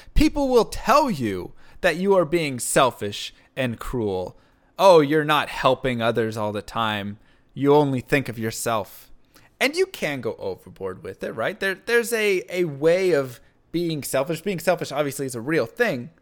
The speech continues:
But you have to find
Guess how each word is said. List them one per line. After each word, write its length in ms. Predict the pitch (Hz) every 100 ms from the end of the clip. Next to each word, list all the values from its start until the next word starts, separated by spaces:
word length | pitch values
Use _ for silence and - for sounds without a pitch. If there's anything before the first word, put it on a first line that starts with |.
| _ _ _ _ _ _
But 460 | 233 190 - - - _ _ _ _ _ _ _ _ _ _ _ _ _
you 200 | 160 185
have 420 | - 208 196 - -
to 80 |
find 840 | 190 - 196 196 202 151 139 135